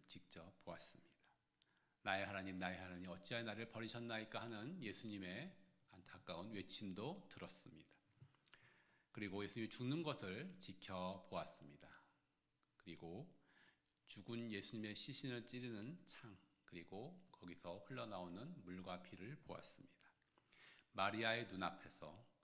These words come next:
예수님은 확실히 죽었습니다. 그리고, 그런데 안식 후 첫날이 되었습니다.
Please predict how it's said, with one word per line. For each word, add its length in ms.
예수님은 580
확실히 680
죽었습니다. 680
그리고, 500
그런데 240
안식 380
후 280
첫날이 640
되었습니다. 520